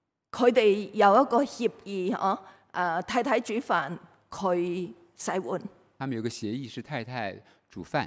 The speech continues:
Speaker 2: 他洗碗。
Speaker 1: 佢有一日做嘢好遲返嚟。
Speaker 2: 有一天，他做事很晚才回到家。
Speaker 1: 發覺仲有一堆碗等住佢洗。
Speaker 2: 發現還有一堆碗等他洗。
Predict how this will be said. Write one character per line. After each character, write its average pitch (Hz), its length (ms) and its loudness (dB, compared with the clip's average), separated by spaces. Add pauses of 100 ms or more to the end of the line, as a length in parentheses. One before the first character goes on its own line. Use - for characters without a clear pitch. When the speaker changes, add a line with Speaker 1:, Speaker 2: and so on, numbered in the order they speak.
Speaker 2:
他 117 100 -14
洗 117 200 -10
碗。 120 200 -8 (1300)
Speaker 1:
佢 302 680 2
有 254 220 4
一 330 80 4
日 214 240 4 (1400)
做 226 160 6
嘢 220 280 6
好 208 220 2 (320)
遲 202 300 -4
返 220 280 4
嚟。 190 180 -4 (920)
Speaker 2:
有 120 120 -2
一 123 60 -2
天， 139 400 -4 (380)
他 123 400 -6
做 139 180 -8
事 127 200 -8
很 101 240 -8
晚 90 200 -6
才 95 120 -16
回 95 140 -12
到 101 120 -8
家。 95 280 -10 (300)
Speaker 1:
發 247 180 2
覺 233 220 4
仲 196 220 -4
有 185 120 2
一 220 40 4 (100)
堆 240 180 6
碗 185 280 -4
等 185 300 -2
住 196 140 -4
佢 165 220 -6
洗。 - 160 -10 (640)
Speaker 2:
發 147 180 -4
現 131 160 -6
還 127 120 -6
有 117 80 -4
一 143 160 -12
堆 175 200 -4
碗 101 240 -6
等 90 140 -12
他 113 100 -12
洗。 80 340 -14